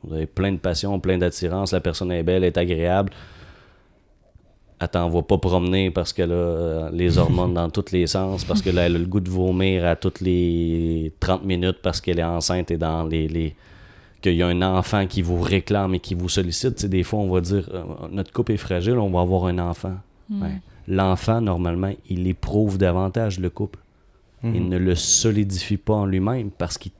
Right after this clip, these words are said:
Speaker 1: t'invite à te donner encore plus à quelqu'un d'autre qui est totalement dépendant et demandant dans les premiers mois. Fait que, tu sais, c'est tout ça que l'Église, dans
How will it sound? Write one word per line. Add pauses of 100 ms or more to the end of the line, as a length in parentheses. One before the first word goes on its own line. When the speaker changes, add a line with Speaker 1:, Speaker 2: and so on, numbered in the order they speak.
(160)
Speaker 1:
t'invite (540)
à
te
donner
encore
plus
à
quelqu'un
d'autre
qui
est
totalement
dépendant
et (380)
demandant (220)
dans
les
premiers
mois. (1600)
Fait
que,
tu
sais, (800)
c'est
tout
ça
que
l'Église,
dans